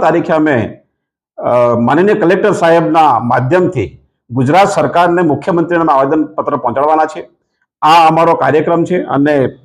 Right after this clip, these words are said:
આપના માધ્યમથી હું દરેકને અપીલ કરું છું કે આ જે કોંગ્રેસ પાર્ટીની જે, અ,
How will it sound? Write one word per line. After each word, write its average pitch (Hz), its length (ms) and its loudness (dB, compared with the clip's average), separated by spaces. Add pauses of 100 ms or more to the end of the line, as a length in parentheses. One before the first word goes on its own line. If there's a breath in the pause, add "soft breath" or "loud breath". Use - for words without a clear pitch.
(240)
આપના 151 280 2
માધ્યમથી 147 460 0
હું 143 120 0
દરેકને 151 320 2
અપીલ 143 200 -2
કરું 131 220 -2
છું 131 120 -8
કે 117 460 -4 (680)
આ 139 160 2
જે 160 140 0
કોંગ્રેસ 147 340 0
પાર્ટીની 135 380 0
જે, 131 120 0
અ, 101 520 0